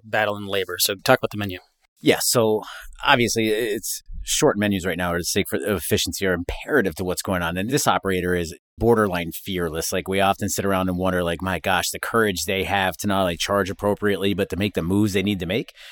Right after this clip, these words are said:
Speaker 2: It seems crazy, but they are so calculated to the point where it takes them about six months to put a new menu item on the menu.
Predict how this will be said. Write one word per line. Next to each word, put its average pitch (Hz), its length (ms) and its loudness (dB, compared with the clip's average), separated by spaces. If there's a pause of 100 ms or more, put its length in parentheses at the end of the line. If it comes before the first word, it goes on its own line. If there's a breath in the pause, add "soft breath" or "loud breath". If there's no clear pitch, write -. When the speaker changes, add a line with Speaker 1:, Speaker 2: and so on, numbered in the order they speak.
(240 loud breath)
Speaker 2:
It 127 240 -4
seems 131 480 4
crazy, 113 400 0
but 92 120 -4
they 120 120 2
are 104 80 0
so 156 360 2
calculated 92 600 0
to 104 80 -6
the 92 60 -6
point 117 220 0
where 104 100 4
it 110 120 2
takes - 200 -2
them 120 80 2
about 92 220 2
six - 320 -2
months 98 180 0
to - 60 -8
put 95 140 -2
a - 40 0
new 87 80 0
menu 82 300 0
item 80 160 2
on 76 80 -2
the 76 60 -6
menu. 71 220 -12